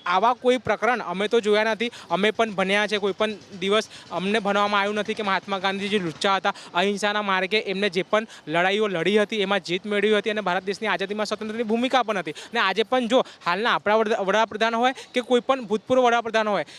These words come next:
એ દરેક લોકો જ્યારે એમની જન્મજયંતિ આવે અથવા પુણ્યતિથિ આવે, રાજઘાટ ઉપર જઈને એમના સમાધિ ઉપર એમને હાલફૂલ અર્પણ કરે છે. તો આવા વ્યક્તિ, જે મહાન વ્યક્તિ છે, પરમ પૂજ્ય બાપુ,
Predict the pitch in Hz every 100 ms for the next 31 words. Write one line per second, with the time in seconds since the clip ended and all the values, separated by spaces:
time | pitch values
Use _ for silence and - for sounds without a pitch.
0 | - 220 202 202 247 - - 180 196 233
1 | 165 185 208 226 - 202 202 226 247 -
2 | - 170 208 208 220 202 240 226 233 202
3 | 208 208 208 214 240 233 233 214 160 170
4 | 165 214 208 208 220 214 220 240 220 190
5 | 208 202 170 185 185 220 190 233 - -
6 | 208 220 190 196 - 226 190 160 226 233
7 | 226 202 180 165 160 185 240 - - -
8 | - 160 208 _ 285 202 135 202 175 180
9 | 226 233 - 233 220 175 190 208 208 190
10 | 196 175 165 240